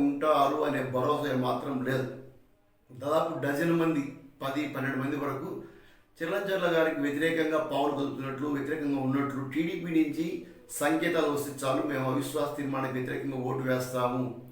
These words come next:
అంటే చెల్లంచెర్లను దించుతాము అని చెప్పేసి చాలా బలంగా చెప్తున్న వైనం కనిపిస్తుంది. చెల్లంచెర్ల గారు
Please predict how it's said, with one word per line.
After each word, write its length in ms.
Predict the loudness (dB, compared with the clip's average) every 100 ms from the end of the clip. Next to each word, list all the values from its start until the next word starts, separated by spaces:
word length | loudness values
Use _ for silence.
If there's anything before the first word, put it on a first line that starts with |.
| -20 -20 -20 _ -8
అంటే 120 | -6 -4
చెల్లంచెర్లను 460 | -4 -2 -2 -2
దించుతాము 480 | -4 -2 2 4 4
అని 120 | 0 -2
చెప్పేసి 320 | -4 -6 -6 -4
చాలా 160 | -4 -2 -2
బలంగా 300 | 0 0 -2
చెప్తున్న 380 | -6 -10 -8 -4
వైనం 200 | 0 0 -2
కనిపిస్తుంది. 540 | -6 -10 -12 -12 -12 -12 -18 -20 -20 -10 -4
చెల్లంచెర్ల 440 | 0 0 0 2 4
గారు 140 | 4